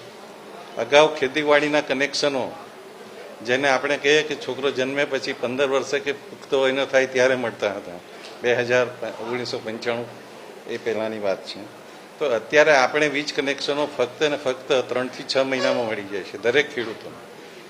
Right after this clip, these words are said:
ખેડૂતોની એક પણ ફરિયાદ વીજ કાપ માટે કે વીજળી નથી મળતી એવી નથી. ગુજરાતમાં ઉદ્યોગોનો વિકાસ થયો છે, એના લીધે રોજગારી મળી છે, એટલે વધારેમાં વધારે ઉદ્યોગો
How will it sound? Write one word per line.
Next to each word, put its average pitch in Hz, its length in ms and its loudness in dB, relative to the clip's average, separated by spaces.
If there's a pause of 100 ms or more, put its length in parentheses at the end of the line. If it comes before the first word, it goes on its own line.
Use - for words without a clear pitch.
(100)
ખેડૂતોની 147 680 0
એક 127 200 -2
પણ 151 140 2
ફરિયાદ 135 440 6 (520)
વીજ 135 280 -2
કાપ 127 300 6
માટે 143 400 2 (120)
કે 143 220 6 (1040)
વીજળી 123 280 -4
નથી 135 260 -2
મળતી 135 340 -2
એવી 123 180 2
નથી. 110 280 -4 (1300)
ગુજરાતમાં 135 580 6
ઉદ્યોગોનો 131 500 0
વિકાસ 127 400 2
થયો 127 240 2
છે, 131 140 -2
એના 123 160 0
લીધે 123 240 -2
રોજગારી 123 500 2
મળી 127 260 -2
છે, 139 160 -2
એટલે 135 340 -2 (160)
વધારેમાં 139 440 2
વધારે 135 300 4
ઉદ્યોગો 135 640 -2